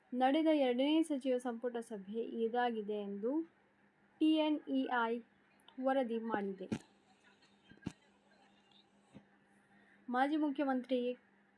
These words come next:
ಕಾರ್ಯದರ್ಶಿ ಕೆ ಸುಧಾಕರ್ ರಾವ್ ನೇತೃತ್ವದ ಆಯೋಗವು ಲೋಕಸಭೆ ಚುನಾವಣೆ ಘೋಷಣೆಯಾಗುವ ಮುನ್ನ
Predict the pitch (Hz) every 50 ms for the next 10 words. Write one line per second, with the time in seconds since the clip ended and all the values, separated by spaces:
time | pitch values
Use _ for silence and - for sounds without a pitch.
0 | _ - 277 269 285 311 320 262 294 269 269 - 277 254 - 269 262 262 - 262
1 | 240 240 240 240 240 269 262 269 262 254 254 247 240 233 226 - 240 240 233 -
2 | 226 214 208 214 214 214 214 226 254 262 262 233 226 208 202 220 233 269 320 -
3 | - _ - - - - 254 277 320 311 - - 311 302 294 269 277 247 240 233
4 | 233 233 226 220 220 220 208 262 277 269 285 277 269 269 262 247 233 233 220 233
5 | 226 220 214 214 214 - _ _ _ _ _ _ _ _ _ _ _ - 254 269
6 | 277 269